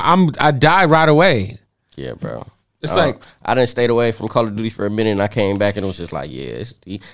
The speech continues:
Speaker 2: these niggas had hacks and all that type of shit." I'm like, "Yeah, bro, this is not my game no more."
Speaker 1: Yeah, I wanna, like, I wish they'd have a room you could pick to play, like, you know, just
Speaker 2: Hell
Speaker 1: bums
Speaker 2: yeah.
Speaker 1: in, you know?
Speaker 2: Come.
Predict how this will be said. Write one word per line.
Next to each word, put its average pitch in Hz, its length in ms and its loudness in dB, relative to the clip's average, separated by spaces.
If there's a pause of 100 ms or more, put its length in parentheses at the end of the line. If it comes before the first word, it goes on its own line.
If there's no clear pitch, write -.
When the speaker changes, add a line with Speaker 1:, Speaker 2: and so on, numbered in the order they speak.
Speaker 2:
these 107 180 -4
niggas 95 200 -6
had 87 180 -6
hacks 110 480 -2
and 107 100 -2
all 110 180 4
that 110 140 0
type 107 160 -2
of 101 60 -12
shit." 113 140 -4
I'm 120 120 0
like, 87 180 -2
"Yeah, 82 240 -8
bro, 80 360 -8 (160)
this 90 340 -10
is - 60 -14
not 90 160 -8
my 82 160 -8
game 76 240 -10
no 65 80 -12
more." 50 220 -12 (240)
Speaker 1:
Yeah, 127 220 2
I 127 40 4
wanna, 156 240 2
like, 110 180 -4
I - 80 -2
wish 147 160 0
they'd 139 120 2
have 123 180 0
a 101 80 0
room 117 320 2
you 101 80 0
could 90 200 -6
pick 110 240 -4
to 95 100 -6
play, 107 280 -4
like, 90 240 -4
you 104 140 -2
know, 82 240 -4
just 87 220 -8
Speaker 2:
Hell 82 140 -8
Speaker 1:
bums 98 280 0
Speaker 2:
yeah. 85 220 -4
Speaker 1:
in, 87 40 -6
you 95 120 -2
know? 104 120 0
Speaker 2:
Come. 98 280 -2